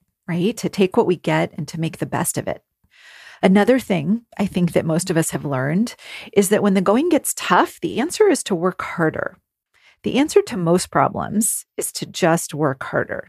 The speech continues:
to do more, not to do less. I don't know about you, but for some reason, I also have this belief, or I did, and I probably still do a little bit, even though I've worked through it. But I have this belief that doing things the hard way is somehow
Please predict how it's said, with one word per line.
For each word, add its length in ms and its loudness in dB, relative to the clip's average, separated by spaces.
to 100 -2
do 180 0
more, 600 0
not 200 2
to 100 4
do 160 2
less. 520 -2
I 80 4
don't 120 4
know 100 6
about 220 4
you, 280 4
but 140 0
for 100 -4
some 240 -6
reason, 260 0
I 100 2
also 340 -2
have 160 0
this 160 -4
belief, 720 -4
or 100 4
I 120 4
did, 520 0
and 100 -2
I 60 2
probably 320 2
still 300 -2
do 260 0
a 100 -4
little 300 -2
bit, 380 0
even 240 -2
though 100 0
I've 180 0
worked 240 -2
through 280 2
it. 160 -2
But 100 6
I 40 6
have 140 2
this 140 4
belief 400 2
that 160 2
doing 280 -2
things 240 -6
the 80 -2
hard 420 -4
way 220 4
is 180 -2
somehow 460 0